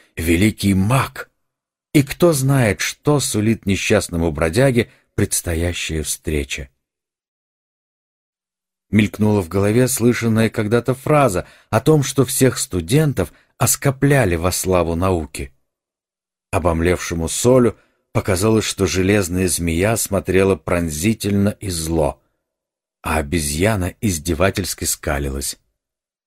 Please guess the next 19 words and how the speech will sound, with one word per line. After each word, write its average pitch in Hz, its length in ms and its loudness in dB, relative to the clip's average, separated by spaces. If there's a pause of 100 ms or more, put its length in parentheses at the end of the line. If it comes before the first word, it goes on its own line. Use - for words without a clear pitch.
(640)
Залитый 120 540 2
липким 110 480 2
потом, 127 540 2 (400)
Эгерт 135 340 2
все - 260 2
еще 131 280 0
топтался 110 640 0
на 110 120 0
месте, 87 460 -2 (400)
когда 120 320 4
новое 120 520 4
тревожащее 101 920 2
чувство 151 580 2 (240)
заставило 147 580 4
его 135 240 6
вздрогнуть 135 840 2
и 156 80 0
поднять 113 580 0
голову. 82 580 0